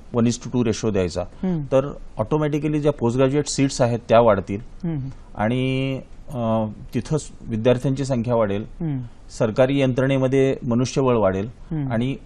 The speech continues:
Speaker 1: जो रुग्णांचा जो, अ, ट्रीटमेंटचा जो स्तर आहे,
Speaker 2: हम्म.
Speaker 1: तो स्तर पण उंचावेल.
Speaker 2: हम्म, बरोबर आहे. अ, आपण एक असं थोडंसं बघतो की, अ, डॉक्टरी पेशामध्ये म्हणजे इतर पेशात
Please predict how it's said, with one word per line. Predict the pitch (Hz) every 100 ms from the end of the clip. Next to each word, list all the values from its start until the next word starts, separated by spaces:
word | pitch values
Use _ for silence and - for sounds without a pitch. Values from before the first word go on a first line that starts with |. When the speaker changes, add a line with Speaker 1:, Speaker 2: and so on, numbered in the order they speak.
| 131
Speaker 1:
जो | 127 127
रुग्णांचा | 120 113 127 135 127 147 139 135
जो, | 135 123 120 - -
अ, | 123 110 107 107 73 - - -
ट्रीटमेंटचा | 117 123 127 135
जो | 127
स्तर | 127 - - - 123 123
आहे, | 95 92
Speaker 2:
हम्म. | - 185 165 139
Speaker 1:
तो | 135
स्तर | 131 113 101
पण | 101
उंचावेल. | 90 78 85 85
Speaker 2:
हम्म, | - - 165 151 143 143
बरोबर | 156 143
आहे. | 143 135 - - -
अ, | 180 180
आपण | 185 180 254
एक | 254 262
असं | 254 262
थोडंसं | 240 240 247
बघतो | 214 - 214
की, | 208 226 226 226
अ, | 202
डॉक्टरी | 180 175 - 214
पेशामध्ये | 233 220 214 220 214 214
म्हणजे | 220
इतर | 202 185 214
पेशात | 208 190